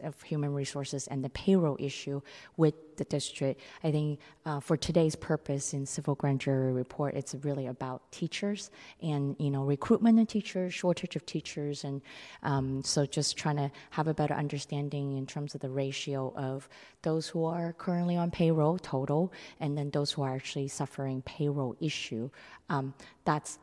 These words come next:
that's all I'm trying to get at, you know. And in terms of understanding the percentage, do you happen to have that information, or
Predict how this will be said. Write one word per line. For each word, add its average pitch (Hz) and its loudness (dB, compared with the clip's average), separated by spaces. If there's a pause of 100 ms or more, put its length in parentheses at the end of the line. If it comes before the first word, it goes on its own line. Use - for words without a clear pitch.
(120)
that's 285 8
all 208 10
I'm 175 8
trying 165 0
to 143 0
get 139 6
at, - -4 (280)
you 151 -4
know. 143 -6 (260)
And 180 8
in 190 8
terms 196 2
of 165 4
understanding 151 2
the - -2
percentage, - -4 (160)
do 180 4
you 165 4
happen 170 2
to 175 6
have 165 6
that 170 4
information, 180 6
or 151 6